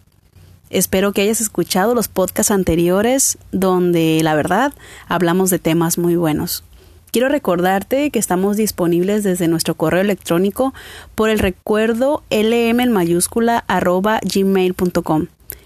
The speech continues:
Mándame tu mensajito, mándame tu historia de amor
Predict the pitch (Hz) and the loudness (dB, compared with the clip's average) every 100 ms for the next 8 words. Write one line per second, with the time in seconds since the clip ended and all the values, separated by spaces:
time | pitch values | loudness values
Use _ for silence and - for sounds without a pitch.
0 | - - 185 185 196 190 185 180 165 - | -14 -2 0 2 0 0 0 0 -2 -2
1 | 220 220 262 285 277 214 208 220 214 180 | -4 -2 0 2 2 2 2 0 0 -2
2 | - 185 180 202 185 156 175 285 | 0 0 0 2 2 2 2 0